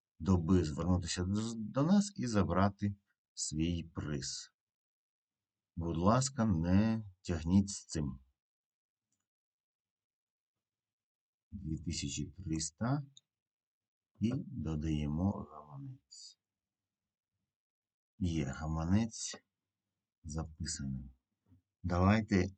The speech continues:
дивимось далі. На минулому тижні третю частину призу забрали в нас тисячу сто сімдесят один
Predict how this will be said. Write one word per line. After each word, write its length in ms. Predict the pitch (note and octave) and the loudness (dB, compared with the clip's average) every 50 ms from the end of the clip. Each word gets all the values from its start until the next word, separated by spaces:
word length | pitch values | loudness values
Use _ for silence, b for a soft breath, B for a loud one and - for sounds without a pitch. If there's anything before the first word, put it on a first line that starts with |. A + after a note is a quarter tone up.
| _ | _
дивимось 560 | G#2+ G2+ G#2 G#2 F#2+ F#2 G2 F#2+ F#2+ F#2+ F#2 | 2 4 6 8 8 8 10 10 10 8 6
далі. 300 | F2 F2+ F#2+ E2+ D#2 D2+ - - - - - _ _ _ _ _ _ _ _ | 6 4 4 4 4 2 0 -2 -4 -6 -8 _ _ _ _ _ _ _ _
На 320 | E2+ F2+ G2 G#2+ A2 G#2+ G#2+ | 4 6 6 8 8 8 8
минулому 640 | A2 A2 A2 A2+ A2+ A2 G2+ G2+ G2 G2+ G2+ G2+ G2+ | 8 8 10 10 10 10 10 10 12 12 10 10 8
тижні 640 | - A2 G#2 F#2+ F2+ F2 F2 E2 D#2 D#2 D2 - _ _ _ _ _ _ _ _ _ _ _ _ _ _ _ _ _ _ _ _ _ _ _ _ | 6 6 6 6 6 2 -2 -4 -4 -4 -6 -8 _ _ _ _ _ _ _ _ _ _ _ _ _ _ _ _ _ _ _ _ _ _ _ _
третю 320 | G2 G#2+ A2+ G#2 G2 G2 | 4 6 6 6 4 2
частину 560 | F#2 - F#2+ F#2+ - - A#2 G#2+ G2+ G2 F#2+ | 2 2 2 2 4 4 6 8 8 8 6
призу 420 | G2+ F#2+ G#2 G#2 F#2+ D#2+ D#2+ D#2 D2+ | 4 6 6 6 6 6 4 0 -2
забрали 580 | D2+ F2+ F2+ E2+ E2+ E2+ E2 E2+ F#2 F#2+ G2+ | 0 0 0 0 2 4 6 6 8 8 6
в 20 | G#2 | 6
нас 200 | A2+ B2 C3 C3 | 4 2 0 -4
тисячу 420 | - C3 C3 - - - - B2+ | -4 -6 -6 -6 -6 -8 -8 -8
сто 220 | B2 - - C3 A#2+ | -8 -6 -4 -4 -4
сімдесят 540 | - - B2 A#2 A2+ G#2+ - A#2 A2+ - | -2 0 0 0 2 2 0 -2 0 0
один 380 | A2+ G#2 G2+ A2 A2 A2 A2+ A2+ | 0 0 4 4 6 6 4 2